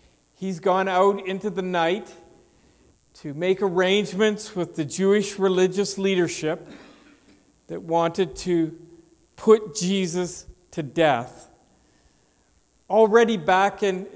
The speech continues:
John chapter five, because they understood Jesus was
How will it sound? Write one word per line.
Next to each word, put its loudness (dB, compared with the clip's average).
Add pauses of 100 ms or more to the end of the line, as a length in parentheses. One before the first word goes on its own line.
John -2
chapter -2
five, -4 (1500)
because -12
they -6 (300)
understood -2
Jesus 0
was -6